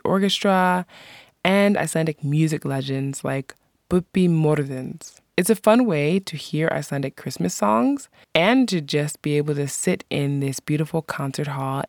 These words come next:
and listen to awesome music. Number fifteen is to buy a book by an Icelandic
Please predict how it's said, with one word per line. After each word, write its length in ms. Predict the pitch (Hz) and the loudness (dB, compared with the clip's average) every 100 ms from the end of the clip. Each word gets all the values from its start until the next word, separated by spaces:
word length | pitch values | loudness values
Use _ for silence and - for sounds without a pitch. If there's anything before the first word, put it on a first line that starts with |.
| - | 2
and 180 | 180 156 | 4 4
listen 280 | 139 185 175 | 0 -2 -2
to 80 | |
awesome 320 | - 139 196 226 | -4 -2 2 2
music. 400 | 262 - - - _ | 2 -2 -12 -20 _
Number 200 | 190 196 | 4 4
fifteen 760 | 190 185 - - 254 143 220 285 - | 2 -2 -4 2 2 4 2 0 -2
is 140 | 156 - | -4 -2
to 140 | 185 | -4
buy 320 | 156 - 185 262 | -2 2 4 4
a 80 | |
book 500 | 208 - 147 - - - | 0 2 2 2 -4 -6
by 140 | 165 156 | -2 0
an 120 | 151 | 0
Icelandic 680 | 147 - 156 160 180 196 | -2 -2 0 2 2 -2